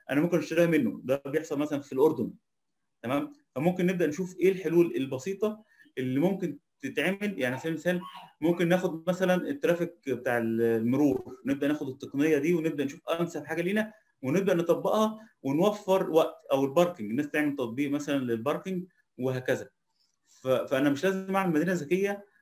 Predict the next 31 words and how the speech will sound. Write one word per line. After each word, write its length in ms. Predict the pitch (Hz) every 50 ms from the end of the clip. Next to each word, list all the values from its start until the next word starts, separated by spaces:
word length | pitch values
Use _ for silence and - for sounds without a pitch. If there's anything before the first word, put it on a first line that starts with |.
| _ _ _
فيها 120 | 175 180
كل 300 | 175 175 202 214 214 208 196
المواصفات 420 | 180 170 160 147 - - 190 180 180
اللي 100 | 160 151
هنتكلم 340 | 151 151 - 175 175 170
فيها، 300 | - - 147 120 104 - - _ _ 135
لا 180 | 139 131 -
ممكن 340 | 156 175 175 175 170 151 147
نختار، 560 | 135 139 - - 170 175 196 196 185 - - _ _ _ _ _ _ _ _ _ _ -
آه، 460 | - 123 123 123 123 117 - - - - _ _ -
اتنين 320 | 143 139 165 175 185 180
تلاتة 360 | 175 156 165 180 175 - 165
من 60 | 147 139
الحاجات 300 | 135 - 127 160 175 175
الأساسية 560 | - 131 131 - - 185 196 196 - 151 139
اللي 220 | 139 139 143 139
هتساعدنا 720 | 127 123 - - 147 143 175 190 175 196 208 220 220 - - - _ _ _ _ _ _ _ _
وهتخلي 580 | - 127 139 139 139 139 - - 196 208 202 180
حياتنا 300 | 165 185 185 180 151 156
أفضل، 320 | 156 - 113 104 - 117
لما 160 | 135 143 151
نعملهم 400 | 151 151 160 190 208 220 220 202
نشوف 200 | 185 - - -
اتنين 180 | - 202 190 180
تانيين، 340 | 185 175 160 156 147 143 113
لما 220 | 110 120 123 123
نعملهم 280 | 135 139 160 185 202 190
نشوف 220 | 180 180 175 -
اتنين 240 | 170 165 175 175 - - _ _ _
تانيين 340 | 151 143 147 139 120 113 117 143
وهكذا. 420 | 160 170 165 208 196 156 120